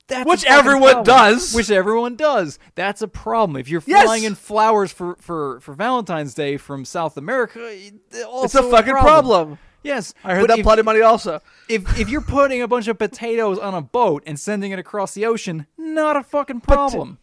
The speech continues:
Speaker 2: potatoes are okay. Anything that can be shipped by boat is okay.
Speaker 1: <laughs> It's
Speaker 2: I
Speaker 1: a
Speaker 2: will,
Speaker 1: new
Speaker 2: I will
Speaker 1: world
Speaker 2: give
Speaker 1: order.
Speaker 2: you, I will give you, I will give you boats is okay. Anything to be shipped by boat and just sits in a crate,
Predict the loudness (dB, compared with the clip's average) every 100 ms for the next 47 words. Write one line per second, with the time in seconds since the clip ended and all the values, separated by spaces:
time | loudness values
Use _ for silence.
0 | -2 2 2 2 2 2 2 0 0 0
1 | -4 -4 -6 -4 -2 0 0 -2 -4 -2
2 | -2 -4 -2 -2 -4 -12 -14 -8 -8 -8
3 | -10 -10 _ _ -8 -6 -6 -10 -14 -12
4 | 0 0 0 -8 -8 -10 -18 -18 -16 -4
5 | 4 6 8 6 4 6 8 8 8 6
6 | 4 2 0 0 -6 -12 -4 2 4 4
7 | 0 -4 -4 -4 -6 0 0 2 -2 -6
8 | -12 -10 -10 -8 -4 -2 -2 -6 -14 -6
9 | -2 -2 -4 -14 -16 -6 -4 -4 -6 -12
10 | -8 -6 -6 -6 -2 -2 0 0 0 -8
11 | -12 -10 -6 -6 -6 -10 -8 -10 -8 -10